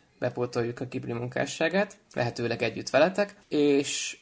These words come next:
megint csak remek alkalom az, hogy a Netflix elérhetővé tette a Szent János Bogarak sírján kívül, ami biztosan valamilyen jogi probléma okán, de nem került fel a kínálatba,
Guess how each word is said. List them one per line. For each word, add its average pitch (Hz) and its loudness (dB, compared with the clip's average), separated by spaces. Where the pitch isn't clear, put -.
megint 139 2
csak 127 0
remek 123 2
alkalom 127 6
az, 127 6
hogy 131 0
a 123 4
Netflix 127 0
elérhetővé 120 0
tette 131 4
a 120 6
Szent 165 6
János 131 6
Bogarak 127 2
sírján 120 2
kívül, 170 0
ami 127 -2
biztosan - -8
valamilyen 123 -4
jogi 127 -6
probléma 120 -4
okán, 131 -2
de 120 -4
nem 120 -6
került 113 -6
fel 123 -8
a 117 -12
kínálatba, 160 -2